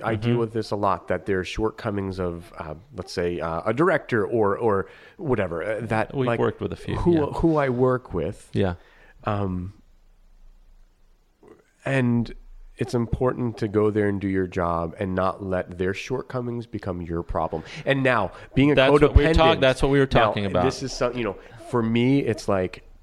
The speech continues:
Speaker 1: I take on everybody's responsibility. I
Speaker 2: Yes.
Speaker 1: completely shut down my own issues
Speaker 2: And your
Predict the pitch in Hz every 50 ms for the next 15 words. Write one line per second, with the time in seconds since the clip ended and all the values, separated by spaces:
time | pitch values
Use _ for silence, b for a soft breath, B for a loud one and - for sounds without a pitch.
0 | _ _ - - 104 107 - - 117 110 - 101 98 95 - - 104 98 101 107
1 | 107 98 95 95 95 95 90 98 92 - - 90 90 82 - - 95 92 95 90
2 | 107 107 - 123 104 95 - - 120 117 123 123 120 110 - - 117 104 92 -
3 | - - 98 98 98 95 92 92 92 92 92 90 b b b b b - 98 95
4 | 95 - - 107 110 120 127 135 135 - 123 117 110 - - 110 107 107 101 98
5 | 101